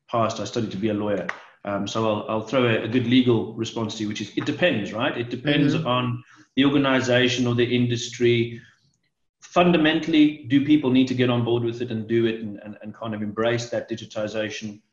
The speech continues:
Speaker 1: Absolutely. I don't think it, I don't think it matters what industry you're in. Fundamentally, you have to embrace it.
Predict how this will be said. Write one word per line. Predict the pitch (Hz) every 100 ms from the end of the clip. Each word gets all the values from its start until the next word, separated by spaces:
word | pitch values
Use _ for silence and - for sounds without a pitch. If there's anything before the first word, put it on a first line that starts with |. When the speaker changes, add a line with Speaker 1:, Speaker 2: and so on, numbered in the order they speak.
| _ -
Speaker 1:
Absolutely. | 135 - 110 85 87
I | 92
don't | 110 107
think | 95
it, | 95 _ _ -
I |
don't | 113 120
think | 120 104
it | 101 104
matters | 107 107 107 101
what | 107 107 110
industry | 107 104 - 101
you're | 101 101
in. | 120 92 - _ _
Fundamentally, | - 143 131 113 107 101 101
you | 98 98
have | 95 -
to |
embrace | 95 92 92 90 -
it. | -